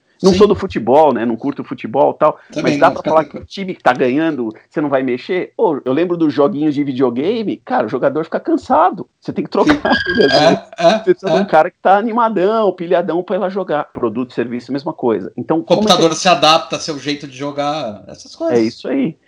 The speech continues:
Speaker 1: Então, como é que a
Speaker 2: Alguma
Speaker 1: gente pensa o processo pra ter esses resgates, né, de vivências, de memórias, de contatos,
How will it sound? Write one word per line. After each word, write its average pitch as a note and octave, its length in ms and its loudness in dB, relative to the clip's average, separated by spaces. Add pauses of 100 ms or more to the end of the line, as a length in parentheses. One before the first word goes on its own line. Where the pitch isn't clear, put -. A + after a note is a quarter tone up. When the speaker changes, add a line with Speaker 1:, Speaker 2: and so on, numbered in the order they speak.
(140)
Speaker 1:
Então, C#3+ 140 2
como D3 140 0
é D#3 40 0
que E3 80 -4
a E3 40 0
Speaker 2:
Alguma D3+ 100 -8
Speaker 1:
gente - 100 -14
pensa E3 320 -8
o D3+ 40 -6
processo A#2 680 -2 (240)
pra A#2 140 -2
ter C3+ 120 -2
esses B2 260 -6
resgates, A#2 840 2
né, G2 140 -6
de G2 100 -10
vivências, G2 500 -6
de G2+ 60 -10
memórias, F#2+ 720 0
de - 80 -12
contatos, G2 680 0